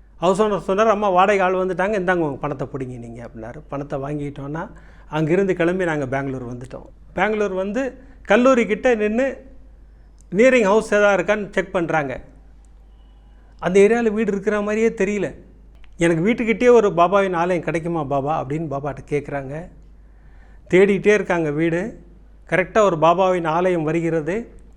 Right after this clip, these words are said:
பாபாவை வணங்குறாங்க. அப்படி எதிர்க்க திரும்பி பார்க்குறாங்க, டூலெட் போர்டு. அங்கிருந்து டூ மினிட்ஸ் நான் என் வீடு. பாபாவின் ஆசீர்வாதம் எனக்கு பரிபூர்ணமாக கிடைத்ததுன்னாங்க. அதான் உண்மை.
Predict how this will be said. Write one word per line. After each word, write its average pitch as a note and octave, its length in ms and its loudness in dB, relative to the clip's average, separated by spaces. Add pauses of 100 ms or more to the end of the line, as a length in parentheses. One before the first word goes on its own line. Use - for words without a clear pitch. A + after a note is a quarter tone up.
(340)
பாபாவை E3+ 380 4
வணங்குறாங்க. F3+ 800 0
அப்படி D3 240 -2
எதிர்க்க F3+ 340 0
திரும்பி F3+ 400 -2
பார்க்குறாங்க, E3+ 340 -2
டூலெட் C#3 400 -6
போர்டு. C3 320 -14 (300)
அங்கிருந்து E3 560 0
டூ B3 160 4
மினிட்ஸ் A3 360 2
நான் E3 120 -4
என் C3+ 160 -6
வீடு. C3+ 300 -6 (840)
பாபாவின் E3+ 460 2
ஆசீர்வாதம் F#3+ 640 0
எனக்கு D#3+ 380 -4
பரிபூர்ணமாக G3 800 2
கிடைத்ததுன்னாங்க. C#3 800 -8
அதான் C3+ 160 -8
உண்மை. D#3 460 -8